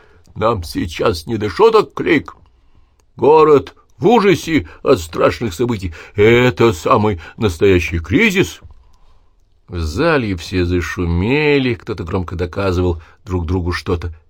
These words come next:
Людвиг быстро записал слова с виду, чтобы не забыть в суматохе. "Пожалуйста, прошу вас", — взмолился растерянный пастор, вскидывая руки, — "только не в доме Господа Бога".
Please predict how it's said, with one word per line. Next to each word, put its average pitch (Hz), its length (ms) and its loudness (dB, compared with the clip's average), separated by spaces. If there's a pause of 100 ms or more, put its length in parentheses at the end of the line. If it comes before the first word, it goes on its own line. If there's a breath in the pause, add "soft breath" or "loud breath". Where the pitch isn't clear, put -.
(500)
Людвиг 82 360 -6
быстро 90 380 -6
записал 90 420 -6
слова 90 280 -4
с - 140 -12
виду, 92 180 -4
чтобы 87 220 -10
не 85 60 -4
забыть 85 280 -2
в - 60 -14
суматохе. 85 500 -8 (380 loud breath)
"Пожалуйста, 120 680 -2 (320 loud breath)
прошу 302 560 2
вас", — 247 200 4
взмолился 156 640 -2
растерянный 143 540 -2
пастор, 131 340 0 (220 loud breath)
вскидывая 113 480 -4
руки, — 98 220 -4 (280 loud breath)
"только 294 520 2
не 302 160 -6
в 247 100 -4
доме 294 340 -2
Господа 269 540 -2
Бога". 214 320 0